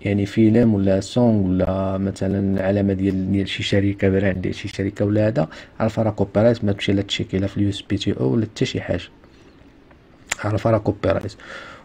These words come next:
ولا ما كان هنايا حتى حاجه على اليمين، في الغالب كتكون هنايا على اليسار، يعني كتكون على اليسار ضروري تلقى،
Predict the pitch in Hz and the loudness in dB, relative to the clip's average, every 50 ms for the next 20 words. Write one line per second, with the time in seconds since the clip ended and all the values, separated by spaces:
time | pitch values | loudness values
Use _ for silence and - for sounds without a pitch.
0 | - - 123 127 135 131 - 139 120 120 123 127 127 127 127 135 - 131 117 120 | 0 4 6 6 6 6 6 6 6 8 8 8 6 6 4 2 2 4 6 6
1 | 113 113 117 120 127 135 143 139 - 117 110 110 127 135 113 131 139 - - 123 | 6 6 8 6 6 6 4 2 2 2 4 6 6 8 8 6 4 4 4 2
2 | 113 - - 127 113 101 95 101 113 110 104 107 131 165 - - - - - 95 | 2 2 2 2 4 4 6 6 6 6 6 6 4 2 0 -6 -10 -4 0 2
3 | 101 107 104 104 104 101 - - 143 - - - - - - - - - - - | 4 4 4 4 2 2 4 4 2 2 2 -4 -14 -20 -20 -20 -20 -20 -20 -20
4 | - - - - - - - - - - 90 95 104 104 110 107 - - 98 95 | -20 -20 -20 -20 -20 -20 -16 -8 -4 -2 0 0 0 2 0 0 0 0 -2 -2
5 | - 98 113 117 104 90 92 - - - - - - - - - - 101 98 113 | 2 2 4 4 4 4 2 2 -2 -4 -4 -6 -10 -14 -8 -2 2 4 4 6
6 | 127 127 110 117 139 - - - - - 107 - 104 101 98 98 - | 6 6 4 4 2 -2 -4 -8 -8 -8 -4 0 2 4 4 4 2